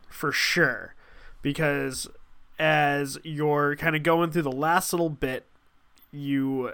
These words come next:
end up hearing, like, a bell ring, and that's like, oh no, you hear the horn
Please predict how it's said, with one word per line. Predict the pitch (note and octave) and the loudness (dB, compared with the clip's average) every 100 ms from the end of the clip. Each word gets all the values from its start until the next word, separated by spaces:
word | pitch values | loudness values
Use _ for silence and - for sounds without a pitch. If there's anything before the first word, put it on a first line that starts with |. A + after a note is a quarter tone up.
| - | -2
end | D#3 D3+ | -2 0
up | D3 C#3+ | -2 -4
hearing, | - D#3+ E3 D3+ D3+ C#3+ | -4 0 2 4 2 0
like, | C3+ C#3+ | -2 -2
a | C3 | -4
bell | A#2+ D3+ D3+ D3+ | 0 6 6 6
ring, | C3+ C3 B2+ | 2 -2 -6
and | B2+ | -6
that's | C3 - | -4 -4
like, | C#3+ - | -4 -2
oh | |
no, | E3 | 2
you | D3+ D3 D3 | 2 2 0
hear | - E3 | 4 4
the | C#3 | 4
horn | D3+ E3 D3+ C3 A#2 | 2 4 4 2 -4